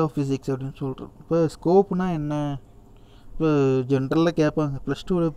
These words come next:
ப்ளஸ் டூ முடிச்சுட்டு நீ என்ன பண்ண போற? அல்லது ஒரு ஃபிசிக்ஸ் மேஜரே எடுத்து படிக்கிறேன்னு வச்சுக்கோ,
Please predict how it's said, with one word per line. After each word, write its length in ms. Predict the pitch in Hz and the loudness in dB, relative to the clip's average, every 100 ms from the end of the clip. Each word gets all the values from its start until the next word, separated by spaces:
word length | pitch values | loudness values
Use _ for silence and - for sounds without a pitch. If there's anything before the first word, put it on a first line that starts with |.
| 151 | -4
ப்ளஸ் 200 | 143 - | -6 -4
டூ 80 | 185 | -2
முடிச்சுட்டு 300 | 156 151 - 156 | -2 -4 -4 -4
நீ 40 | |
என்ன 100 | 139 139 | -2 -2
பண்ண 160 | 139 131 | -4 -2
போற? 120 | 127 190 190 - - - - - - - - - - 160 | -2 -4 -4 -8 -12 -14 -20 -20 -16 -16 -16 -18 -12 -2
அல்லது 280 | 165 151 151 143 139 135 127 135 | 0 2 4 4 6 4 4 2
ஒரு 100 | 139 | 2
ஃபிசிக்ஸ் 380 | - 170 165 - 151 143 | -2 -2 -2 -4 -4 -4
மேஜரே 320 | 143 143 156 | -2 0 0
எடுத்து 160 | 135 131 135 | 0 -2 -2
படிக்கிறேன்னு 360 | 127 135 139 | -2 -4 -6
வச்சுக்கோ, 260 | 120 139 139 | -8 -8 -8